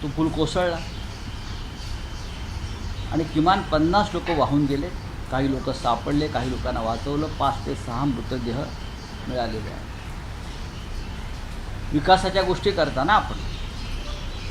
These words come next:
आमच्याशिवाय कोणी विकास करू शकत नाही. माझा प्रश्न अजित पवारांना सुद्धा आहे. त्या जिल्ह्याचे पालकमंत्री सन्माननीय अजित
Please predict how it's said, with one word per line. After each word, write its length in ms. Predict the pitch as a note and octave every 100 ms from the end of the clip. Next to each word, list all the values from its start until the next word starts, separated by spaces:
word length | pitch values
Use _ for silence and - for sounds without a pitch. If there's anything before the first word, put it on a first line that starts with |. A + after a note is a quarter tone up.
| - - - - - - - - - - C#3
आमच्याशिवाय 480 | C3+ E3+ - F3
कोणी 220 | E3 E3+ E3
विकास 360 | D3+ D#3+ D3+ -
करू 160 | D3
शकत 400 | C#3+ C3+ A#2 -
नाही. 140 | D#2+ D#2+ - - - - - - - - - - - - - - - - - - - - - - - - -
माझा 200 | D3 G3+
प्रश्न 360 | G#3+ G#3 - A3+
अजित 220 | F#3 G#3+
पवारांना 480 | G3 G3+ F#3+ F#3+ F#3+
सुद्धा 240 | - C3
आहे. 120 | - - - - - - - - - - - - - - - - -
त्या 200 | E3+ G#3
जिल्ह्याचे 640 | E3+ F3 E3+ F3+ F3 G3+ G#3+ -
पालकमंत्री 680 | E3 F3 F3+ F#3 D#3+ F3+ G#3+ A#3 - - - - - - - - - - - - -
सन्माननीय 420 | D#3 D#3+ F3 F#3+ F#3+
अजित 200 | D#3